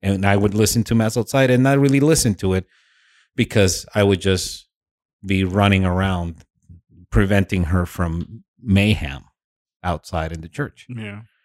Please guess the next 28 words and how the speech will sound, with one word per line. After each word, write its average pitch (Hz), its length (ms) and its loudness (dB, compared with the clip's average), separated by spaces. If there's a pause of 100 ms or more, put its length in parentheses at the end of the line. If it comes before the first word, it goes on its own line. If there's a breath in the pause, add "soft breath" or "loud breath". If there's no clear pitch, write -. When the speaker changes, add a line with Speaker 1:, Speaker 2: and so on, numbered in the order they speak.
(100)
Speaker 1:
So 98 400 0
it, 104 220 -2
it 104 40 -8
got 107 180 0
to - 80 -4
a 101 40 -2
point 110 180 0
where 101 40 0
I - 20 2
was 92 140 -2
like, 90 160 -4
"Why, 95 220 -6
why 95 360 -10
am 113 80 -2
I 104 80 -2
going 107 240 -4
to - 100 -14
church? - 420 -10 (380)
'Cause 98 140 -8
I'm 104 300 -4
just 110 200 -6
Speaker 2:
Yes. 104 80 -12
Speaker 1:
frustrated." 107 580 -4 (200)
Speaker 2:
That 117 180 -10
is 127 160 -12
exactly 117 880 -10 (720)
the 110 120 -10
same 104 580 -12